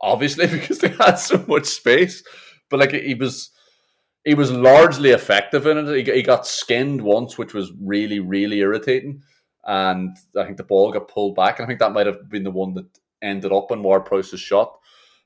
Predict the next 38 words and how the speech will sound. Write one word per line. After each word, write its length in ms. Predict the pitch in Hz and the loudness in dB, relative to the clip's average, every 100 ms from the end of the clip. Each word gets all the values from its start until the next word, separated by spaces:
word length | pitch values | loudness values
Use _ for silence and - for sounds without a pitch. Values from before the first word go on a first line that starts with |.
| _ | _
But 340 | 101 98 - - _ _ _ _ - | 2 2 -2 -20 _ _ _ _ 4
other 240 | 127 117 | 6 6
than 100 | 95 | 0
that, 340 | 80 95 - - - | -2 -2 -4 -20 -14
he 60 | 127 | -4
had 200 | 110 107 | -2 -2
so 300 | - - 131 | -4 2 2
much 300 | 113 101 - | 2 -2 -4
to 100 | 101 | -10
do, 360 | 95 98 117 117 _ _ _ _ _ - | -4 -4 -4 -10 _ _ _ _ _ -6
and 160 | 95 | -4
he 80 | 104 | -4
did 280 | 92 101 98 | 0 0 0
most 340 | 95 95 - | -2 -4 -4
of 120 | 110 | -6
it 120 | 110 - _ _ - | -6 -8 _ _ -16
really, 400 | 101 101 101 98 | -6 -2 -2 -2
really 260 | 95 92 | -4 -4
competently. 600 | 92 95 95 92 117 120 | -6 -4 -4 -4 -6 -6
And 280 | 110 98 92 - _ _ _ _ _ _ _ _ | -6 -8 -10 -20 _ _ _ _ _ _ _ _
to 80 | 139 | -2
defend 500 | 139 - 151 156 151 | 0 4 4 4 4
at 100 | 131 | 4
that 260 | 117 113 | 6 4
level 420 | 107 98 104 131 123 | 2 2 2 2 2
when 200 | 120 107 | 0 0
you're 260 | 101 104 - _ | -2 -2 -6 _
so 840 | - - - 139 127 127 127 120 - _ _ _ _ _ | -10 -8 0 6 8 6 2 -4 -12 _ _ _ _ _
overworked 920 | 147 135 117 107 95 107 131 - - - _ _ _ | -2 0 0 0 4 4 2 -2 -20 -20 _ _ _
to 100 | 117 | -8
consistently 680 | - 110 - 120 - 120 101 | -8 -8 -2 -2 -2 -8 -6
do 160 | 95 110 | -4 -4
it, 80 | |
'cause 180 | 113 107 | -4 -8
once 320 | 104 165 - | -2 -4 -4
your 80 | 104 | -8
legs 360 | 85 85 110 - | -6 -4 -6 -6
go, 320 | - 151 139 | -6 -6 -6